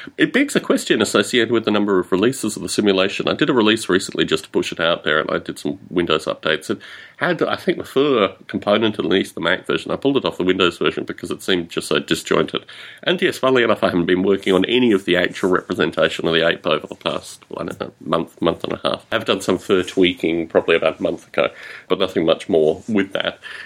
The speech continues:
It kind of seems a waste of screen real estate to put the fur up, even though it's not something I'm working on. The simulation also, I think, contains a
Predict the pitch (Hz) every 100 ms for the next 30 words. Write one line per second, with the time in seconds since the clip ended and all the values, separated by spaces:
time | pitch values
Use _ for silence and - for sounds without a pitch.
0 | - 98 - 117 110 101 117 101 101 90
1 | 87 92 - - - 101 90 90 90 92
2 | - 82 - - - 78 90 85 80 92
3 | 85 73 78 78 - - - - - 85
4 | 80 92 95 - 92 85 - - 104 85
5 | - - 90 - 78 82 104 92 - -
6 | 90 85 80 -